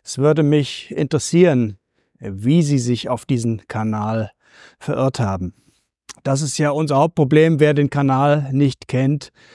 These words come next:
findet ihn auch nicht. Obwohl es ihn vielleicht interessieren würde. Thema Wettbewerb.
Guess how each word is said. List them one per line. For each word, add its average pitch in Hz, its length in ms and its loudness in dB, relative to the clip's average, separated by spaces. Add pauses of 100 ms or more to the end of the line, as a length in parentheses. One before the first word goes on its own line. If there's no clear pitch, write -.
(340)
findet 156 540 2
ihn 117 160 -2
auch 98 220 -6
nicht. 110 520 -10 (1040)
Obwohl 139 280 2
es - 60 -8
ihn 143 120 0
vielleicht 123 340 -2
interessieren 113 540 -4
würde. 107 380 -8 (1120)
Thema 180 580 2
Wettbewerb. 127 800 -2